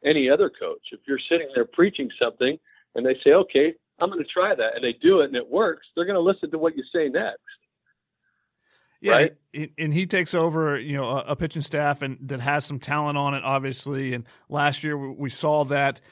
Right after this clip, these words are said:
Speaker 2: And a couple of those guys end up getting drafted. You know, you get Kyle Hurt gets drafted, and then John Beller gets, signs as an undrafted free agent. You, you lose your closer in Ben Wanger. So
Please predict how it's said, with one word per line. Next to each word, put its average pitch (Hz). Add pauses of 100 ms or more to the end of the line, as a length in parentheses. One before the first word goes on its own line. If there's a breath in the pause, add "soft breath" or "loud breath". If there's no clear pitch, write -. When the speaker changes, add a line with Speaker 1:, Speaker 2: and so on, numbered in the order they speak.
(260 soft breath)
Speaker 2:
And 156
a 165
couple 226
of 226
those 214
guys 214
end 214
up 190
getting 196
drafted. 196
You 131
know, 139
you 143
get 165
Kyle 156
Hurt 160
gets 156
drafted, 165
and 143
then 139
John 147
Beller 151
gets, 143
signs 147
as 139
an 135
undrafted 143
free 139
agent. 147 (300 soft breath)
You, 139
you 147
lose 165
your 160
closer 165
in 156
Ben 151
Wanger. 156
So 147